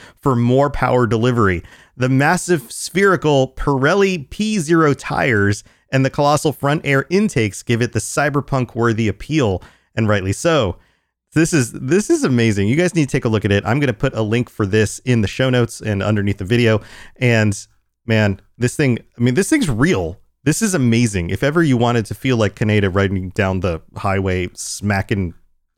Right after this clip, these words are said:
gang members with a wrench, this is the bike you need to be using. This is,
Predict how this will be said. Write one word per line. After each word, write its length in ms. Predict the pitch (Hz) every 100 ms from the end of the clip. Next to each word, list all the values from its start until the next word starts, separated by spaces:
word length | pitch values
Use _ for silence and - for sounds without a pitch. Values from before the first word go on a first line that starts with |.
| _ _ 107
gang 240 | 110 208
members 340 | 101 92 92
with 160 | 101 90
a 120 | 80 _ _ _ _
wrench, 500 | 95 101 95 - - _ _ _ _
this 180 | 101 104
is 120 | 110
the 100 | -
bike 260 | 90 92 90
you 80 | 92
need 140 | 90
to 60 | 82
be 100 | 85
using. 460 | 90 87 87 85 _ _ _
This 200 | 120 123
is, 240 | 101 -